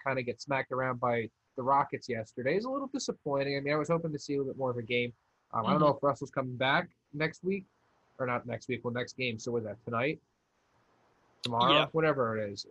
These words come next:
Speaker 1: Uh, it'll be interesting to see when he comes back and how they play. Um, but, I mean, the Rockets are the Rockets, man. James Harden is still James Harden. He, he's
Speaker 2: Mm-hmm.
Speaker 1: still arguably the best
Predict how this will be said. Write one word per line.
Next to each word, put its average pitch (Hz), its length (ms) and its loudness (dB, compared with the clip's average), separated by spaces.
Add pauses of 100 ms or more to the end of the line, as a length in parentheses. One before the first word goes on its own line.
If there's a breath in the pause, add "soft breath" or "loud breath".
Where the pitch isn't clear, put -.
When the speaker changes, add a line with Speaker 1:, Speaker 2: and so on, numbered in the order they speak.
Speaker 1:
Uh, 120 120 -8 (120)
it'll 175 160 4
be 185 60 4
interesting 175 220 0
to 160 60 -2
see 165 120 -2
when 143 80 0
he 139 80 -4
comes 135 240 -4
back 127 260 0
and 120 140 -8
how 127 100 -2
they 117 140 -2
play. 113 340 -2 (500)
Um, 107 440 -2 (1500)
but, 196 100 8
I 196 40 6
mean, 190 180 2
the 160 80 2
Rockets 151 480 2
are 160 380 4
the 160 60 0
Rockets, 170 480 2
man. 143 240 0
James 147 280 2
Harden 165 300 4
is 160 80 -6
still 160 160 2
James 170 320 -4
Harden. 143 320 0
He, 131 160 -4 (140)
he's 185 120 0
Speaker 2:
Mm-hmm. 160 100 -4
Speaker 1:
still 147 280 0 (400)
arguably 147 480 4
the 135 80 -4
best 143 300 -2